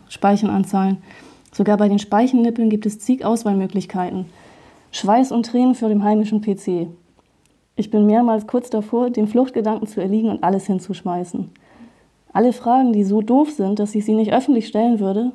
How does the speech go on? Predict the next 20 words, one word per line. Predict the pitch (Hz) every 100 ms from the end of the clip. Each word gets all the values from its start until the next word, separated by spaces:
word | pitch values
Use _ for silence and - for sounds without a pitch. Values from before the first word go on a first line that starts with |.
| _
beantwortet | - 196 214 214 202 -
Harald | 208 247 233
mir | 233
geduldig. | 220 208 180 170 165 - _ _ _ _ _ _ _ _ _ _ _ _ _ _ _ _ _ _
Nächste | 247 294 294
Lektion. | 208 190 220 220 285 302 - _ _ _ _ _ _
Die | 240
vom | - 233
Shop | 220 262
vorausgesagten | 269 240 214 233 233 220 202
Lieferzeiten | 214 226 220 214 202 202
sind | 196
gelogen | 196 185 196 190 175 190
und | 185
es | 185
dauert | - 202 202
doch | 214 214
länger | 214 220
als | 208 -
angegeben. | 196 226 220 233 240 262